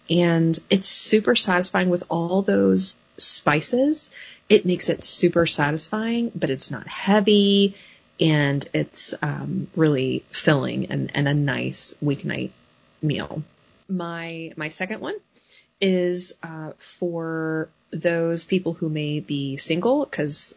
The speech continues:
I was single up until I was about thirty, um, thirty-three. So I made a lot of meals just for myself. So if you're single, or even if your husband is, you know,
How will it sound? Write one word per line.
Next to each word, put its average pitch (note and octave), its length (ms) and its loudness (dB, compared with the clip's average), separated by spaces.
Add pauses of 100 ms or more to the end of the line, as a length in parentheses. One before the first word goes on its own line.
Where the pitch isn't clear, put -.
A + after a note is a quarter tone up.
I D3 140 -4
was D3+ 240 -2
single D3 400 -2
up C3+ 160 -6
until D3 280 -6
I C#3 80 -8
was D3 120 -8
about - 340 -10
thirty, C#3+ 800 -4
um, C#3+ 560 -10
thirty-three. D#3+ 720 -2 (480)
So E3 400 6
I D#3+ 120 0
made D#3+ 120 0
a D#3+ 60 2
lot D3+ 280 -2
of D3+ 120 -6
meals D3+ 240 -2
just - 200 -2
for C#3 80 -6
myself. D3+ 760 -2 (380)
So E3+ 240 2
if - 360 0
you're D3+ 120 -2
single, C4 420 4
or G#3 160 6
even F#3+ 220 4
if F3+ 160 0
your D3+ 100 0
husband D3+ 360 -2
is, C#3 360 -2
you C#3+ 100 -2
know, C3+ 200 -2